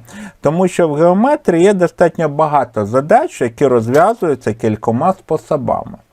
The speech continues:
Але і в алгебрі такі уроки проходять. Зокрема, в мене на каналі є така система, яку я, по-моєму, чотирнадцятим, а с-,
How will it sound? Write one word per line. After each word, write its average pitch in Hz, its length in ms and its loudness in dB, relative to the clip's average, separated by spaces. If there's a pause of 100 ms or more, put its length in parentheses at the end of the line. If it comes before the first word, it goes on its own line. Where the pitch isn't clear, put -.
(500)
Але 285 240 2
і 339 40 0
в 311 100 -4
алгебрі 233 480 4
такі 202 340 0
уроки 175 440 2
проходять. 196 720 0
Зокрема, 151 640 0
в 160 100 -6
мене 143 280 -2
на 139 160 -2
каналі 185 640 0 (460)
є 143 160 2
така 151 420 0
система, 196 680 -2
яку 147 340 0
я, 147 140 4
по-моєму, 127 500 -2
чотирнадцятим, 147 960 -2
а - 20 0
с-, - 140 -10